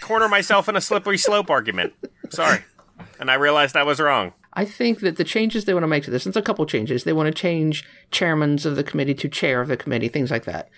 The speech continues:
Speaker 2: Take the man part out. Um, add in under penalty of law and take out the "So help you God" piece. I think actually they,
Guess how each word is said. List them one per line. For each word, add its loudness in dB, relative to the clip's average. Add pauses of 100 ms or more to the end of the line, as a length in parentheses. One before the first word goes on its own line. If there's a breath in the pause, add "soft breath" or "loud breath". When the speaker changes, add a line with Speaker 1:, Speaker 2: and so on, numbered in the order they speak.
Speaker 2:
Take -2
the -2
man 0
part -2
out. -2 (240 loud breath)
Um, -2
add 0
in 2
under 0
penalty -2
of -2
law 0 (220 soft breath)
and -2
take -2
out 0
the -2
"So -2
help -4
you 0
God" -4
piece. -12 (240 loud breath)
I 0
think 0
actually 2
they, 0